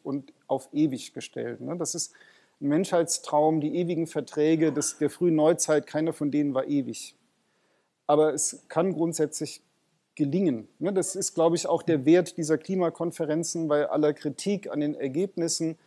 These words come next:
dass dieses Gespräch fortgesetzt wird. Ich finde es zum Beispiel total beeindruckend, dass, äh, in Ägypten über sechshundert fossile Lobbyverbände dabei waren. Wenn diese Konferenz egal wäre, wären die nicht hingefahren. Also es ist ja auch ein Ausdruck davon, und sie sind lange nicht hingefahren,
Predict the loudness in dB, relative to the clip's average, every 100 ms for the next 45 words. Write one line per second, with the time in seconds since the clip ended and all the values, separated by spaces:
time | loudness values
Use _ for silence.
0 | _ _ _ -6 -4 -2 -2 -2 -6 0
1 | 0 0 0 0 0 -2 -4 -6 -4 -6
2 | -4 -4 -4 -2 -2 -2 -2 -4 -4 -6
3 | 0 0 2 2 2 0 2 0 0 -4
4 | -6 _ _ _ _ -4 -2 -2 0 2
5 | 2 2 0 0 2 0 0 -2 -2 -6
6 | _ -8 -2 4 4 4 0 0 0 2
7 | 0 -2 -4 -2 0 2 2 2 -2 -4
8 | -2 -2 -2 -2 0 0 0 -2 -2 -2
9 | -2 -2 -2 -4 -4 -2 0 0 0 -4
10 | 0 2 2 2 0 -2 -2 -2 -2 -4
11 | -6 -6 -6 -8 -8 -8 -10 _ _ -4
12 | -4 -4 -4 -4 -4 -4 -4 -4 -4 -6
13 | -6 -2 0 0 -2 -4 -4 -4 -2 0
14 | 2 2 4 4 4 0 -2 -6 -12